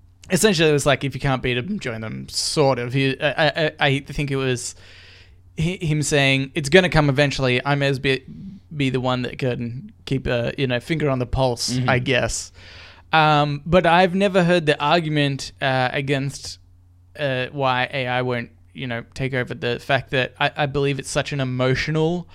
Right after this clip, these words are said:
Speaker 1: response that, um,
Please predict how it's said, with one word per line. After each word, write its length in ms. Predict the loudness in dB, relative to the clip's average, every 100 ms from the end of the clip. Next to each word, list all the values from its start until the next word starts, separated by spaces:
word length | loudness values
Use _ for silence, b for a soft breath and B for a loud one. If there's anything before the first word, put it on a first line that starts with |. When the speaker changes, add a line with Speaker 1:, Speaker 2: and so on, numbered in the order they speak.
| B B
Speaker 1:
response 800 | 0 0 0 -2 -2 -4 -10 -16 b b b b
that, 560 | -2 2 2 0 -4 -14 -16 -20 -4
um, 640 | -2 -2 -2 -4 -6 -8